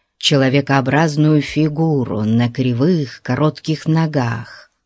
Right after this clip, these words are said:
Вытянутые вперёд чёрные волосатые лапы с длинными когтями, бесформенную голову,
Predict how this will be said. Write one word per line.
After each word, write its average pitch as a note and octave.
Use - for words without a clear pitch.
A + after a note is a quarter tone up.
Вытянутые B2+
вперёд C3
чёрные C3
волосатые E3+
лапы C3
с B2+
длинными F#3
когтями, A#2+
бесформенную D3
голову, B2+